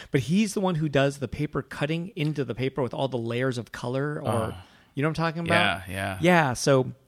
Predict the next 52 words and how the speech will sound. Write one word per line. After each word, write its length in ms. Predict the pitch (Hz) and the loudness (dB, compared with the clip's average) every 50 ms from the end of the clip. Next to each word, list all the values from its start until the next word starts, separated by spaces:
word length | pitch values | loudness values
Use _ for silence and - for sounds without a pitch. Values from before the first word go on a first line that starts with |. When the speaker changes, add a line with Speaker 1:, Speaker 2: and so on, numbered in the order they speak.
| _ - | _ 0
Speaker 1:
uh, 280 | 135 127 127 127 127 127 131 123 127 123 127 | 2 2 2 2 0 -2 -4 -8 -10 -10 -6
well, 180 | - 147 143 143 _ _ _ | -4 -4 -6 -6 _ _ _
met 380 | - 151 143 131 131 135 131 139 | -14 -10 -6 -4 0 2 4 4
him 200 | 147 147 143 131 123 | 4 2 0 -4 2
via, 260 | 127 135 139 139 131 - _ _ _ _ _ _ 139 120 | 4 4 4 4 4 -2 _ _ _ _ _ _ -12 0
basically 400 | 123 131 139 135 - - 147 123 | 2 2 2 2 0 -2 -2 0
met, 220 | 120 123 127 139 | 0 -2 -2 0
met 120 | 131 127 131 | 0 2 2
him 80 | 143 | 2
from 140 | 131 139 131 | 0 -2 -4
Post-it 420 | 110 - 131 160 190 - 120 110 - | -2 -2 -2 -2 -2 -2 -8 -8 -8
Show. 340 | - 143 143 127 117 117 110 _ _ _ - | -8 -10 -10 -10 -12 -14 -16 _ _ _ -2
Speaker 2:
Mm-hmm, 440 | 127 131 156 214 277 - - - 139 | 0 0 0 0 -2 -6 -10 -8 -6
mm-hmm. 180 | 131 127 147 190 214 _ _ _ | -6 -4 -6 -6 -8 _ _ _
Speaker 1:
Yeah, 220 | - 208 147 139 147 | -4 -2 -2 -2 -2
and 280 | - - 139 131 127 | 0 0 0 0 0
he's 200 | 127 123 117 107 | -2 -4 -4 -4
a, 80 | 117 - | -4 -6
he's 220 | 165 131 127 113 | -4 -4 -2 -2
a 60 | 127 117 | -2 -2
friend 240 | - 135 127 127 | -2 -2 -4 -2
of 80 | 123 - | -4 -6
a 60 | 123 | -6
friend. 320 | - - 151 147 156 156 143 | -4 -2 -2 0 0 0 0
Met 140 | 127 123 | -2 -2
him 80 | 127 127 | -2 -2
from 160 | 120 131 127 | -4 -4 -6
the 80 | 123 110 | -6 -2
Post-it 380 | - 147 139 139 - 156 135 - | 2 2 2 2 0 -4 -8 -6
Show. 280 | - 147 143 139 139 | -4 -2 0 0 2
He's 140 | 135 123 117 | 2 0 0
been 120 | - 123 113 | -2 -6 -2
doing 260 | 110 123 123 127 127 | 0 0 0 0 0
that 320 | 127 123 123 127 127 131 - | -2 -2 -2 -2 -2 -4 -6
and 200 | - 123 113 110 | -8 -8 -6 -4
working 280 | 110 117 120 113 - 113 | -4 -4 -6 -6 -6 -6
hard 240 | 104 113 120 123 123 | -2 0 0 0 0
on 140 | 120 120 117 | -2 -2 -2
those, 300 | 123 143 147 135 127 113 | 0 0 2 0 0 -2
and 100 | 123 120 | -2 -2
then 180 | 123 123 120 110 - - - - - - - - _ _ | -2 -4 -4 -6 -10 -18 -20 -20 -20 -20 -20 -20 _ _
little 140 | 127 127 131 | -4 -4 -2
by 160 | 117 120 117 | 0 0 -2
little, 340 | 117 120 127 135 147 131 113 | 0 0 0 0 0 -2 -2
you 60 | 117 | -4
know, 80 | 117 120 | -4 -4
he's 180 | 120 110 - - _ | -6 -6 -8 -12 _
making 240 | 113 110 107 - 113 | -8 -8 -8 -8 -12
the 60 | 107 | -10
pieces 320 | - 113 110 - 113 107 | -8 -8 -8 -8 -8 -10
big 260 | 101 107 117 120 117 | -6 -4 -4 -4 -4
now. 280 | - 117 110 120 127 127 | -6 -8 -8 -8 -8 -8